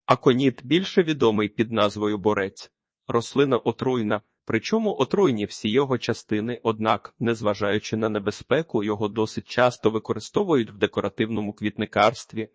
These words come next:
Багато видів коніту виростають у висоту більше один п'ять м. Рослина кущиста, квіти можуть бути білого, жовтого, синього і фіолетового кольорів.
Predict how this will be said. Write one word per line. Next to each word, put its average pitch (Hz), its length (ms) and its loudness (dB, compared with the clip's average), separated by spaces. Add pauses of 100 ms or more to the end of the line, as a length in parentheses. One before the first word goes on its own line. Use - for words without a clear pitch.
(140)
Багато 139 500 2
видів 113 360 -2
коніту 165 460 0
виростають 113 680 0
у 113 80 -6
висоту 110 440 -4
більше 123 440 -4
один 120 320 0
п'ять 110 360 2
м. 113 60 -2
Рослина 117 440 -2
кущиста, - 600 -4
квіти 110 460 -6
можуть 113 400 -4
бути 104 320 -2
білого, 104 520 -2 (340)
жовтого, 101 600 0 (220)
синього 123 640 0
і 127 80 -2
фіолетового 110 800 0
кольорів. 110 580 -2